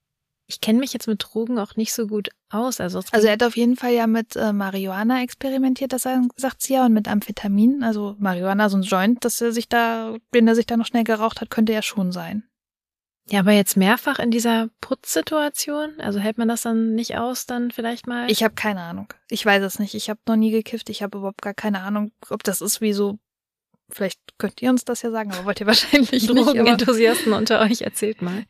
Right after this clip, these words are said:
Speaker 2: Ja, nee, vielleicht ist das ja so wie Leute, die normale Zigaretten rauchen. Vielleicht macht man das mehrfach am Tag oder mehrfach die Stunde oder ich, ich hab wirklich gar keine Ahnung davon.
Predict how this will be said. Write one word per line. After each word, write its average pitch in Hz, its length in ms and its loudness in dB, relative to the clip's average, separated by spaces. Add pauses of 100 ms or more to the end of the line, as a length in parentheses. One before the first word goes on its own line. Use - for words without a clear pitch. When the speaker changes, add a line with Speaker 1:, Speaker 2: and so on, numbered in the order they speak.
Speaker 2:
Ja, 233 160 6
nee, 233 200 8
vielleicht 226 240 6
ist 233 100 2
das 233 120 6
ja 226 80 4
so 220 160 6
wie 208 340 4 (220)
Leute, 214 300 2
die 196 400 -4 (260)
normale 196 340 0
Zigaretten 247 540 -4
rauchen. 277 380 2
Vielleicht - 240 -12 (180)
macht 202 260 -10
man 311 140 -4
das 294 180 -10
mehrfach 285 380 -4
am 262 160 -4
Tag 269 340 -6 (220)
oder 233 240 -2
mehrfach 226 600 -4 (220)
die 262 60 4
Stunde 269 420 6
oder 240 140 6
ich, - 160 -2 (120)
ich - 140 -2
hab 254 140 2
wirklich 240 300 -2
gar 226 120 0
keine 208 240 -4
Ahnung 185 300 -6
davon. 214 460 -8